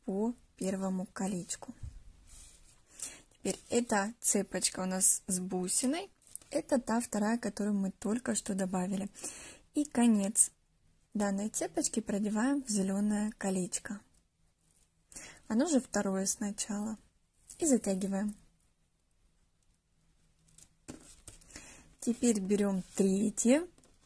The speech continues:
И делаем то же самое. Сначала в бусину, затем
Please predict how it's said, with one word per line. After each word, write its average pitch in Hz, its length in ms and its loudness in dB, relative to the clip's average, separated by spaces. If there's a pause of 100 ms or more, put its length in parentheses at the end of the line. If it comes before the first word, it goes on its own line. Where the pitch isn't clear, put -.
(1500)
И 359 180 -2
делаем 240 440 8
то 202 200 0
же 202 100 0
самое. 185 400 0
Сначала 190 480 0
в 202 120 -4
бусину, 262 500 4
затем 202 440 0